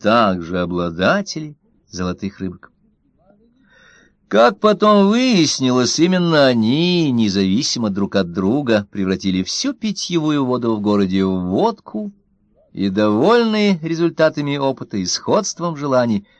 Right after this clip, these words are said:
шли теперь к людям возвестить о начале новой эры. «Карамба!»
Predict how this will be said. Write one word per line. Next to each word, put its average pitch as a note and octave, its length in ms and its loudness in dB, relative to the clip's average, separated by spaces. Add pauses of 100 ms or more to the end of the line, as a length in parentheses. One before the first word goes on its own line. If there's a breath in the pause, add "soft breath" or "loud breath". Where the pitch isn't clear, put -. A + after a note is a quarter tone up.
(100)
шли G#2 320 -2
теперь F#2+ 260 -2
к - 100 -10
людям G2+ 520 -2 (200)
возвестить F2+ 720 -6
о G#2 60 -4
начале F#2+ 400 -4
новой F#2 340 -6
эры. F#2 280 -14 (1040)
«Карамба!» F3+ 1400 2